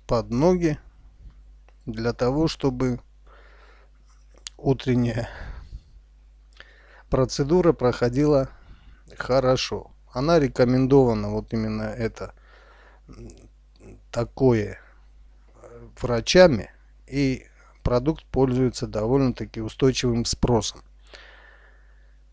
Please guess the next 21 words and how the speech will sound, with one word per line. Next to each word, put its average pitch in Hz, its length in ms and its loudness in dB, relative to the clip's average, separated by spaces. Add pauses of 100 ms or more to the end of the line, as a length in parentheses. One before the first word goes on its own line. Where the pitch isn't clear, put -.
(220)
На 151 220 2
эту 143 160 2
страницу 143 520 2
мы 131 220 2 (320)
потом 135 360 2
ещё 131 260 2
вернёмся, 143 640 2
но 131 360 0 (140)
давайте 147 640 0
щас 139 300 -4
посмотрим 151 800 -2 (1700)
вот 123 300 -4
по 127 80 0
этому 113 460 -2
запросу, 117 640 -2
вот, 107 320 -12 (1400)
вот 117 220 -8
этот 147 320 -2
вот 113 380 -10 (440)
приват-лейбл, 123 920 -2 (100)
Prime, 139 440 -2